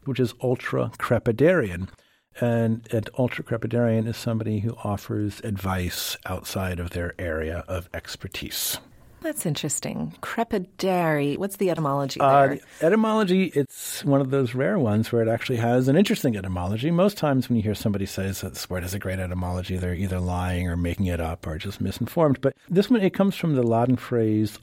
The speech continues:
Speaker 1: ultra crepidam, or ultra crepidam, meaning beyond the soul. And ostensibly, this word came from a story from long, long ago in which there was a famous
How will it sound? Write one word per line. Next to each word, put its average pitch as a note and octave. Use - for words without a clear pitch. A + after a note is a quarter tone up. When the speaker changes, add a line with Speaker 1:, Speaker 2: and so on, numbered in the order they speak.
Speaker 1:
ultra C3+
crepidam, G2+
or -
ultra -
crepidam, F#2+
meaning A2
beyond B2
the A#2+
soul. A#2+
And C#3
ostensibly, D3+
this B2+
word B2
came B2+
from C3
a -
story B2
from A#2+
long, A#2
long A#2
ago A2
in G#2
which -
there A2
was G#2
a G#2
famous A2